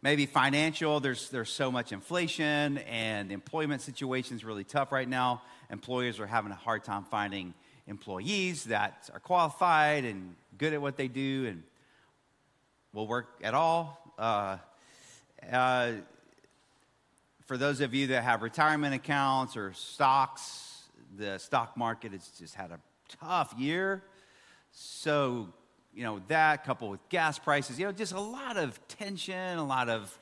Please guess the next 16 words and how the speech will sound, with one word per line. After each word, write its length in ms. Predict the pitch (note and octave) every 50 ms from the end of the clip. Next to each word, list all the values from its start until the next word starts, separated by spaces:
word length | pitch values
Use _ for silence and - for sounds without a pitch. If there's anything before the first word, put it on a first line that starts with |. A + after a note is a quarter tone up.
| - - - - - _ -
anxiousness. 1300 | F#3 F#3+ G3 G3+ F#3 - - F#3 E3 D3 - E3 E3 E3 D#3+ D#3 D#3 D#3 D3+ D3+ - - - - - - - _ - - - - _ _ _ - - -
Um, 540 | - C#3 C3+ C3 C3 B2+ B2+ A#2+ A#2 A2 - - -
I 120 | D3+ D#3+
was 160 | D#3+ D3+ C3
asking 380 | D3+ D3 E3 E3+ - - C#3+ C3
several 280 | - D3+ D3+ D3+ D3
people 280 | B2+ - D3 C3 B2+ B2+
this 200 | A#2+ C3 - -
week 200 | B2 B2+ B2+ - - - -
what 220 | G#2+ A2+ A2 -
their 140 | B2+ C3+ C#3
opinion 560 | C3+ - - B2+ A#2 A#2 A#2 A#2 A2+ A2+ G#2 - - - -
or 140 | A#2 C3 B2
their 180 | B2 D3+ C#3+
thoughts 460 | C#3+ - - C#3 D#3 D3 C#3 - -
are, 280 | C3 B2 A#2+ A#2 A2+ A2